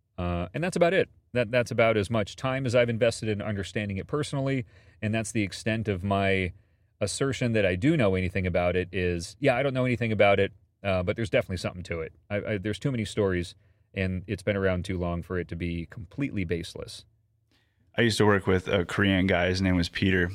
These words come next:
Speaker 2: He was a database administrator. And, um,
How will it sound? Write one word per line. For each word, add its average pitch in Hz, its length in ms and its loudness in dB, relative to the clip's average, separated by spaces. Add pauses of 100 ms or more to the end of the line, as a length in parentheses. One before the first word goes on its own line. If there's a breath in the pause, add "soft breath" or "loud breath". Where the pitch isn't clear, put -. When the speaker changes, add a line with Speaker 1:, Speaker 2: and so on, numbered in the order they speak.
(140)
Speaker 2:
He 110 120 2
was 90 120 4
a 82 60 2
database 87 500 0
administrator. 90 580 -2 (640 loud breath)
And, 95 540 2
um, 90 480 0